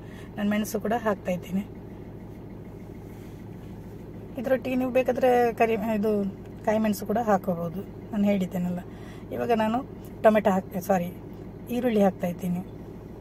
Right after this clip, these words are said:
ಈರುಳ್ಳಿ ಸ್ವಲ್ಪ ಬಾಡಬೇಕು, ಆಮೇಲೆ ಟೊಮೆಟೊ ಕೂಡ ಹಾಕ್ಕೊಂಡ್ರೆ ಆಯಿತು. ಕೆಲವರು ಚಿಕನ್ ಹಾಕಿದ ಮೇಲೆ ಹಾಕ್ತಾರೆ, ಹಾಗೂ ಹಾಕೋಬೋದು, ಹೀಗೂ ಹಾಕೋಬೋದು, ಪರವಾಗಿಲ್ಲ. ಟೊಮೆಟೊವನ್ನು, ಟೊಮೆಟೊ ಸ್ವಲ್ಪ ಬೇಯಬೇಕಲ್ಲ,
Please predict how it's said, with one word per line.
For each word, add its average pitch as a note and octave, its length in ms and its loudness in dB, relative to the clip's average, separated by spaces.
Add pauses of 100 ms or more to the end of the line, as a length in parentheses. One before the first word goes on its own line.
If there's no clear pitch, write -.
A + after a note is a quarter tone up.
(420)
ಈರುಳ್ಳಿ A#3+ 220 0
ಸ್ವಲ್ಪ G#3+ 200 0
ಬಾಡಬೇಕು, G3+ 560 4 (520)
ಆಮೇಲೆ A3+ 160 -2
ಟೊಮೆಟೊ G#3+ 340 4
ಕೂಡ G#3 120 4
ಹಾಕ್ಕೊಂಡ್ರೆ F#3 500 2
ಆಯಿತು. - 480 -10 (1300)
ಕೆಲವರು A3+ 720 4 (240)
ಚಿಕನ್ A3+ 260 4
ಹಾಕಿದ A3 400 2
ಮೇಲೆ G#3 280 4
ಹಾಕ್ತಾರೆ, F#3 460 2 (520)
ಹಾಗೂ C#4 240 2
ಹಾಕೋಬೋದು, G3 580 6
ಹೀಗೂ B3+ 500 0
ಹಾಕೋಬೋದು, F#3+ 500 0
ಪರವಾಗಿಲ್ಲ. F3+ 480 0 (460)
ಟೊಮೆಟೊವನ್ನು, F#3 520 4 (720)
ಟೊಮೆಟೊ A3 200 -2
ಸ್ವಲ್ಪ A3 220 0
ಬೇಯಬೇಕಲ್ಲ, F#3 640 2